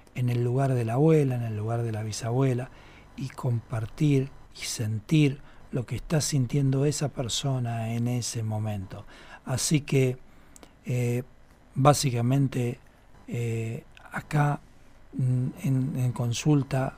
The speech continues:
con un consultor de Humano Puente tenemos todas las posibilidades abiertas para encontrar esas respuestas que nuestra biología ya conoce,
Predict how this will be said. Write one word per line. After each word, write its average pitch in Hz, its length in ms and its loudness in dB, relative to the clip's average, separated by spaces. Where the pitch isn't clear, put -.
con 120 160 -4
un 131 120 0
consultor 123 680 -2
de 120 80 -2
Humano 127 280 2
Puente 127 520 -2
tenemos 131 480 2
todas 147 340 4
las 123 160 -2
posibilidades 131 1000 0
abiertas 127 640 0
para 135 200 4
encontrar 131 880 4
esas 131 360 2
respuestas 127 880 2
que 139 180 2
nuestra 123 440 0
biología 123 640 2
ya 143 280 2
conoce, 123 680 0